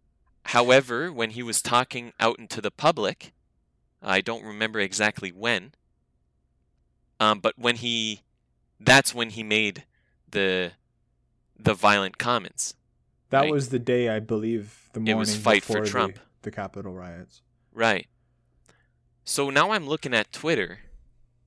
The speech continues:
Speaker 1: Like, to me, I can't take Twitter serious.
Speaker 2: No.
Speaker 1: It would have made, to me, it would have made more sense if they said, i-, if they made it more around what he said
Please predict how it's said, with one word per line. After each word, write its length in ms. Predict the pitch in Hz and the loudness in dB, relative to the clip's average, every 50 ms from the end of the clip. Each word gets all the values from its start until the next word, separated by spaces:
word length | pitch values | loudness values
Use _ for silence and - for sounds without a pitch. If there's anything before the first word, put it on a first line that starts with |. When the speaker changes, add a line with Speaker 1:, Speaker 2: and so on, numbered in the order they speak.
| _ _ _ _ _ _ _ _ _ _ _ _ _ _ - - _ _ _ - | _ _ _ _ _ _ _ _ _ _ _ _ _ _ -20 -20 _ _ _ 2
Speaker 1:
Like, 240 | 131 151 147 - - | 4 6 6 6 4
to 100 | - 165 | 0 -4
me, 160 | 175 208 233 | -2 0 2
I 80 | 190 233 | 2 0
can't 360 | - - - 190 175 147 - | 0 0 0 0 0 0 0
take 240 | - - 156 - _ | -2 -4 -4 -4 _
Twitter 280 | - - 156 151 131 107 | -6 -6 -4 -4 -2 -2
serious. 640 | - - - - - - 104 92 - - - - - _ _ _ _ _ _ _ _ - | 0 0 0 0 -2 -4 -4 -6 -8 -8 -10 -10 -12 _ _ _ _ _ _ _ _ -12
Speaker 2:
No. 320 | 127 127 120 110 98 92 - _ _ _ _ _ _ _ _ | -8 -6 -4 -4 -6 -8 -12 _ _ _ _ _ _ _ _
Speaker 1:
It 80 | - 131 | -4 -2
would 120 | 131 147 | 0 -2
have 160 | 147 131 113 | -2 -2 -4
made, 340 | 123 135 151 170 170 147 - - | -2 0 2 2 2 -2 -4 -6
to 120 | - 147 | -6 -6
me, 300 | 147 165 175 131 104 107 | -4 -4 -2 -2 0 -2
it 40 | 113 | -2
would 120 | 113 117 | -2 -4
have 120 | 117 110 110 | -4 -4 -2
made 200 | 117 117 113 110 | -4 -4 -4 -6
more 200 | 110 110 110 107 | -8 -8 -4 -2
sense 580 | - - 120 113 110 107 - - - - - - _ _ _ _ _ _ - - - _ _ - _ _ _ - | -2 0 0 -2 -2 -2 -2 -2 -2 -2 -4 -10 _ _ _ _ _ _ -20 -20 -20 _ _ -20 _ _ _ -6
if 120 | 107 92 | -6 -2
they 140 | 101 110 107 | 0 0 2
said, 420 | 104 - - 110 104 101 98 98 92 _ _ _ _ _ _ _ _ _ _ _ _ _ _ _ _ _ _ _ _ _ _ _ _ _ _ _ _ _ _ _ _ _ _ _ _ _ _ _ _ _ _ _ _ _ _ _ _ - | 2 4 4 6 6 4 4 0 -6 _ _ _ _ _ _ _ _ _ _ _ _ _ _ _ _ _ _ _ _ _ _ _ _ _ _ _ _ _ _ _ _ _ _ _ _ _ _ _ _ _ _ _ _ _ _ _ _ 0
i-, 140 | 120 117 - | 0 2 4
if 180 | - 120 104 104 | 2 0 2 4
they 160 | 120 120 123 | 4 2 4
made 300 | 123 117 117 113 113 110 | 4 4 4 4 6 4
it 220 | 110 110 - _ | 4 2 0 _
more 400 | 113 110 110 117 117 117 120 113 - | -10 -8 -6 -6 -4 -2 -2 -4 -4
around 580 | 113 107 98 101 101 101 101 101 101 98 95 - | -4 -2 0 2 2 2 2 0 -4 -10 -14 -10
what 160 | - 107 104 - | -6 -6 -6 -4
he 140 | - 110 | -4 -2
said 460 | 104 - - - 107 101 101 98 - | 0 0 4 6 6 6 4 4 0